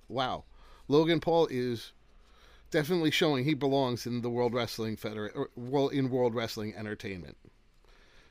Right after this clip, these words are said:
So, the right person won the Royal Rumble. Yeah, Cody, we needed Cody to win. He needs to headline with Roman Reigns. That's gonna be awesome at WrestleMania.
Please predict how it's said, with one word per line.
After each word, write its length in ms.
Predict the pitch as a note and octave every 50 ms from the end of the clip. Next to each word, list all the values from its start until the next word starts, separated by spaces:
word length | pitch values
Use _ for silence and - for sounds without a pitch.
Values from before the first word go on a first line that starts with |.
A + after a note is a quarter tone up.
| - - - - _
So, 300 | - - - E2+ E2 E2 - _ _ _ _ - - _ _ - - - - - _ - -
the 100 | - A#2
right 200 | B2 D#3 F3 E3
person 380 | - F3+ F3 - - E3 D#3
won 120 | E3+ F3+ F3+
the 80 | E3
Royal 260 | D3 D#3 D#3+ D#3 D3+ C#3+
Rumble. 360 | D3 D#3+ E3 C3 D#2+ C#2+ - - - - - - - - - - - _ _ _ _ _ _ -
Yeah, 160 | - A#2+ A#2+
Cody, 440 | A#2+ - D#3+ D#3+ D#3+ D#3+ E3+ D#3+ D3 A#2 B2
we 220 | C3 C3+ C#3+ D3
needed 280 | C#3+ D#3+ F3 E3+ E3+ C#3
Cody 260 | - D#3 C#3+ C#3+ D3
to 100 | C3 A#2+
win. 400 | A2+ A#2+ A#2+ B2+ C3+ B2+ A#2+ A2 -
He 140 | - D3 D#3
needs 280 | D3 D#3 D#3 D3 C3+
to 220 | - D3+ D#3+ C3+ C3 - -
headline 600 | - D3 D3 D3 C3+ C3 C3 C3 C3+ C3+ C3+ B2+ -
with 320 | - B2+ C3 B2+ B2+ B2+
Roman 340 | A#2+ A#2+ B2 B2+ C3 B2+ A#2+
Reigns. 300 | A2 G#2 G2+ A2 A2+ A2
That's 180 | A2 C3+ A#2+ -
gonna 240 | - C#3+ C3 C3 B2
be 260 | A#2+ C3 B2+ C3 A#2 - _ -
awesome 460 | B2+ C3+ C3+ C#3 B2+ - - C3+ B2
at 120 | A#2 A2+
WrestleMania. 880 | - A2+ A2+ A#2 - - A#2+ A2 G#2+ A2+ A#2 A2 G#2+ G#2+ G#2+ G#2 A2